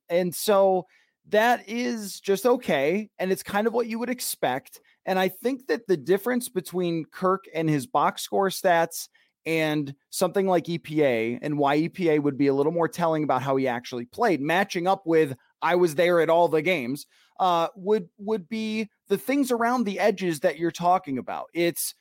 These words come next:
a sack on first down. His sack rate is very high. And the pressure, I think, that happens with poor offensive line play impacts Kirk more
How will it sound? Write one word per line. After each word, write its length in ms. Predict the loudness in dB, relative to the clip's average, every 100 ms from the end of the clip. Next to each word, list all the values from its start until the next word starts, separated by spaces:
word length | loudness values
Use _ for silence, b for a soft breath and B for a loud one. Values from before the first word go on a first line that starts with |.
| _
a 80 | -6
sack 440 | -4 0 0 0
on 160 | 0 -2
first 320 | -2 -4 -2
down. 180 | -2 -2
His 220 | -4 -6
sack 280 | -4 -4 -4
rate 220 | -4 -2
is 120 | -4
very 340 | -2 0 0 -2
high. 400 | -4 -4 -4 -8 b b
And 380 | b 0 0 -4 -12 _ -4
the 140 | -4
pressure, 720 | -4 -2 0 0 0 0 0
I 80 | 0
think, 560 | -4 -2 -2 -2 -6 -16 _ _
that 140 | -2
happens 560 | 0 0 0 0 -2 -2
with 280 | -4 -4 -4
poor 240 | 0 4
offensive 340 | 4 2 -6 -4
line 240 | -2 -2
play 220 | -2 -2
impacts 580 | -2 -4 -2 -2 -2 -4
Kirk 320 | -8 -6 -6
more 380 | 0 2 2 0